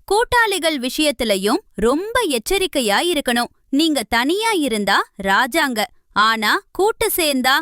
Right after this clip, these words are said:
அவ்வளவுதான் போச்சு. கஷ்டப்பட்டு முன்னேறி இந்த நிலைக்கு வந்திருப்பீங்க. ஆனா ரொம்ப எளிதா பின்னாடி வர்ற ஒருவனுக்கு உங்க தொழில கூட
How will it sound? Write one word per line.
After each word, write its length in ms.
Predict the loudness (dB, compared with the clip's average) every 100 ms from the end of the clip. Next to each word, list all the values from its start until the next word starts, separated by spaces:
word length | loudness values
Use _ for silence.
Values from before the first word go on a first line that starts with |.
| 0
அவ்வளவுதான் 800 | 0 0 0 0 0 0 0 0
போச்சு. 380 | 0 -2 0 -2 -2 _ -6
கஷ்டப்பட்டு 680 | 0 0 0 -4 -2 -2 0
முன்னேறி 580 | 0 0 0 0 0 -2 -4 -2
இந்த 280 | 0 0 0
நிலைக்கு 380 | 0 0 -2 0
வந்திருப்பீங்க. 640 | 2 0 0 -2 -2 0 -2 -4 _ _ 0
ஆனா 340 | 2 2 0 0 -2 _
ரொம்ப 380 | -2 -2 0 0 0
எளிதா 460 | 0 0 0 2 2 0 0
பின்னாடி 480 | 0 2 2 2 0
வர்ற 240 | 0 0 -2
ஒருவனுக்கு 600 | 0 0 -2 -4 -2 -2 -2 _ _
உங்க 280 | 0 2 0 0
தொழில 400 | 0 0 0 0 -2 -2
கூட 260 | 0 0